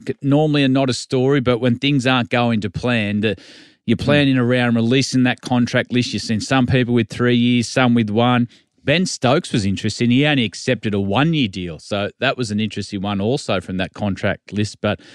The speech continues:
Speaker 1: yeah, they didn't
Speaker 2: That's
Speaker 1: get that
Speaker 2: leadership.
Speaker 1: right, England.
Speaker 2: How's that for leadership?
Speaker 1: Yeah. Is, is that his, is that his body?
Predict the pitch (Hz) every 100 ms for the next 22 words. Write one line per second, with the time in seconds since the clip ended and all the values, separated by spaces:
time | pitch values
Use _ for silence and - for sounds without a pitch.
0 | - - - 110 110 123 120 107 110 107
1 | 104 101 101 101 127 _ - 135 143 -
2 | 131 101 87 90 - _ _ _ _ _
3 | _ - 92 107 104 - 95 95 120 107
4 | - 127 110 120 120 117 95 - - 117
5 | 95 123 117 101 101 123 135